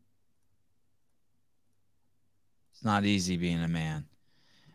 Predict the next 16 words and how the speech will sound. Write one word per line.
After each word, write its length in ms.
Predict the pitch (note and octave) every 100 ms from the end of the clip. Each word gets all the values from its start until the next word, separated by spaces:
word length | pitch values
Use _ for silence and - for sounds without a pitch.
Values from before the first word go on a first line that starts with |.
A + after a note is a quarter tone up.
| -
Uh, 200 | A#2 B2
Jeremy, 560 | A#2 C3 D#3 F3 F3+ E3+
quick 260 | C#3+ D3 C3+
with 120 | A#2+
the 120 | B2+
accusations. 760 | A#2 G#2+ G#2 A2+ B2 A#2 C3 B2+
Uh, 140 | A#2+
Jeremy, 340 | A2 B2+ B2+ A#2+
he's 220 | A#2 A#2+
Armenian. 520 | G#2+ G#2+ A2 A2 A2
He's 200 | G2+ F#2+
not 200 | G2 F#2+
on 100 | F#2+
steroids. 460 | F#2 G#2 G#2 G#2 F#2+
Thank 280 | F#2 F#2
you. 140 | F#2